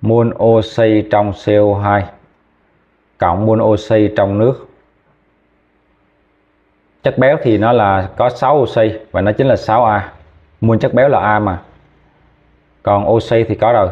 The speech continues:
O hai là bao nhiêu? Ba phẩy hai hai. Mà có hai oxy nhân cho hai. Còn C O hai là bao nhiêu? C O hai là hai phẩy hai mươi tám mol.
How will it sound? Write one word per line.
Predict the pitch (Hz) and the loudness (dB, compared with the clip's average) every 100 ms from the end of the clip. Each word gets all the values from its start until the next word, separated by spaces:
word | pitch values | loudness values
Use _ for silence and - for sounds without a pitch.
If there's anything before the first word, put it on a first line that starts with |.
| - | -2
O | 110 | 0
hai | 110 110 | 0 2
là | 104 | 2
bao | 98 | 2
nhiêu? | 107 107 104 - _ _ _ _ | 2 0 -2 -12 _ _ _ _
Ba | - 110 107 | -2 0 0
phẩy | - 95 | -2 -2
hai | 107 104 | 0 -2
hai. | 104 104 101 - - _ _ _ _ _ _ _ _ _ _ _ - | 0 0 -2 -4 -18 _ _ _ _ _ _ _ _ _ _ _ -10
Mà | 92 | -4
có | 110 | -2
hai | 113 110 | 0 2
oxy | 104 98 107 | 2 0 0
nhân | 101 101 | 0 -2
cho | 104 | -2
hai. | 98 101 98 - - _ _ _ _ _ _ _ _ _ _ _ _ _ - | 0 0 -2 -8 -20 _ _ _ _ _ _ _ _ _ _ _ _ _ -4
Còn | 104 | -4
C | 101 123 120 117 | -2 2 2 2
O | |
hai | 117 117 | 2 2
là | 110 | 2
bao | 101 113 | 2 2
nhiêu? | 113 98 - _ _ _ _ _ _ _ _ _ _ _ _ - | 0 -2 -8 _ _ _ _ _ _ _ _ _ _ _ _ -4
C | |
O | 113 110 | 2 2
hai | 110 107 | 2 2
là | 101 | 0
hai | 95 101 104 | 0 0 0
phẩy | - 87 | 0 -2
hai | 101 101 98 | -2 -2 -2
mươi | 95 | -2
tám | 92 95 117 | -2 -2 0
mol. | 110 101 | 0 -2